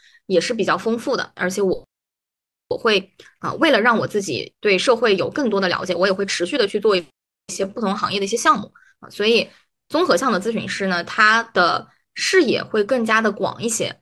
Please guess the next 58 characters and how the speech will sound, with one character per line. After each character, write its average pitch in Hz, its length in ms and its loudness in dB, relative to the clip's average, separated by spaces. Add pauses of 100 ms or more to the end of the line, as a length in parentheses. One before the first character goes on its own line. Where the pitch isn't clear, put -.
(180)
那 208 100 -6
么 202 100 0
更 277 200 2
适 285 220 2
合 170 220 0
去 - 160 -4
做 226 180 4
一 185 60 2
些， 180 240 0
比 180 120 -2
如 165 180 -4
第 208 240 -6
一 214 60 -2
是， 202 280 0 (220)
啊， - 100 -12
想 180 160 -4
对 202 120 0
自 226 100 -8
己 202 80 -2
有 190 100 4
深 254 200 0
入 330 120 2
探 220 240 -2
索 - 140 -8
的 - 180 -10
客 185 220 -4
户， 185 300 -6 (240)
第 226 100 4
二 214 200 6
呢， 175 120 -4
就 185 140 -6
是 151 340 -4
他 196 220 0
可 190 160 -6
能 165 120 -8
会 226 120 -2
有 147 100 0
一 123 80 -6
些 190 180 0
转 190 240 -2
型 180 380 -6
的 294 240 0 (320)
这 220 100 -2
样 190 120 0
的 165 80 -8
一 180 80 -6
些 190 120 -2
需 190 280 -4
要， 208 140 4 (200)
啊， 185 140 -12
这 220 120 0
个 202 80 4
也 190 80 2
是 - 140 -4
可 - 220 -6
以 156 100 -6
的， - 80 -10 (300)
啊， - 100 -20